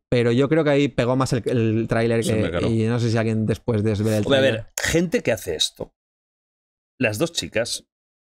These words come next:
Speaker 2: una vida larga yo no les auguro.
Speaker 1: <laughs>
Speaker 2: No, no, a ver, no es el mundo más sano
Speaker 1: No.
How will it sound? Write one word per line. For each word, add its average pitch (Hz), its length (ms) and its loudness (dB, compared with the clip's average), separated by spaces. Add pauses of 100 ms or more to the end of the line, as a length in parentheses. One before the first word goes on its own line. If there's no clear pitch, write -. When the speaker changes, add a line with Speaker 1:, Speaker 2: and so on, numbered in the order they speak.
(760)
Speaker 2:
una 180 220 2
vida 120 220 2
larga 127 300 2
yo 98 140 0
no 95 100 0
les 87 180 -2
auguro. - 320 -2
Speaker 1:
<laughs> - 100 -2 (800)
Speaker 2:
No, 107 260 -2
no, 120 100 0
a 90 140 0
ver, 101 180 0
no 135 140 2
es 165 100 0
el 180 100 2
mundo 170 320 2
más 151 220 -2
sano 147 500 0 (300)
Speaker 1:
No. 123 460 -2